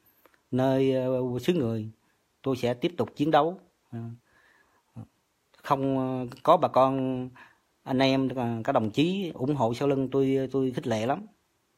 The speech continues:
Những cái lời mà khích lệ của các bạn là niềm tự hào và cái sự, ờ, an ủi của tôi.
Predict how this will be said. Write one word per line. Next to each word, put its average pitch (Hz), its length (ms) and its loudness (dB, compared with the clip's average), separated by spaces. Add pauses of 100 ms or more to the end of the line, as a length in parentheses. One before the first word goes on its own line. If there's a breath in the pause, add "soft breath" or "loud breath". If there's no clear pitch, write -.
Những 127 120 -2
cái 170 120 4
lời 113 320 2
mà 107 180 -4
khích 151 140 -4
lệ 113 240 0
của 113 140 -6
các - 140 0
bạn 113 260 -2
là 110 300 -2 (480 loud breath)
niềm 117 320 0
tự 117 140 0
hào 113 320 -2
và 107 240 -2 (140)
cái 147 160 0
sự, 117 340 -2
ờ, 120 220 -4 (500 loud breath)
an 139 220 0
ủi 127 220 0
của 165 80 -2
tôi. 127 220 -2